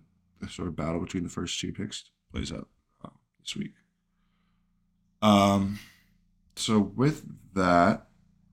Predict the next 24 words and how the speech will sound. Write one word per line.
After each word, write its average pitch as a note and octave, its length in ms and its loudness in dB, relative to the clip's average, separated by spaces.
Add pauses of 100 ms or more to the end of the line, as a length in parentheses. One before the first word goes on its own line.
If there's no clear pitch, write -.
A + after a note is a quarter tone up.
(240)
we G#2+ 80 0
can G#2 100 2
then G2 200 4
move G2 280 4
into F#2+ 480 0
some F2+ 300 -2
of F2 120 -4
our E2+ 680 2 (460)
value F2 520 2
plays D#2 540 -4
for D#2+ 400 -6
the C#2+ 100 -6
week. E2 560 -6 (800)
Um, E2+ 640 2 (1400)
I C3 60 6
have D3 100 6
a - 20 0
few C3 160 8
guys B2 300 6
here. A#2 420 4 (1040)
Uh, E2+ 480 2
nobody A2+ 760 2
crazy G#2 640 -2
special. F#2+ 760 -4